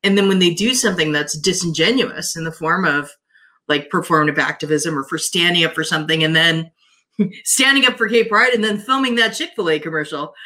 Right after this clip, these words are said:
uh, those types of things that just make you realize that maybe that wasn't what they genuinely believed. And we see a lot of that. I mean, goes back to the idea of cancel culture.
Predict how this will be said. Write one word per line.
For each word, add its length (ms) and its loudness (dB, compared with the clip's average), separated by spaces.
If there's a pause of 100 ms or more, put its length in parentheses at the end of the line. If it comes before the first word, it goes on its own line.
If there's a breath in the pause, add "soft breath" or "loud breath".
(180 loud breath)
uh, 300 0 (140)
those 380 2
types 320 -4
of 160 -10
things 560 -6
that 380 -2 (100)
just 300 -4
make 240 -2 (100)
you 160 -8
realize 880 -2 (600)
that 240 0
maybe 280 0
that 380 0
wasn't 500 -2
what 160 -8
they 100 -4
genuinely 680 -8
believed. 420 -8
And 100 -2
we 100 4
see 280 2
a 80 2
lot 340 2
of 120 -4
that. 400 -6
I 40 -10
mean, 320 0 (300 loud breath)
goes 220 4
back 280 2
to 80 0
the 140 6
idea 300 6
of 100 -4
cancel 360 -4
culture. 600 -6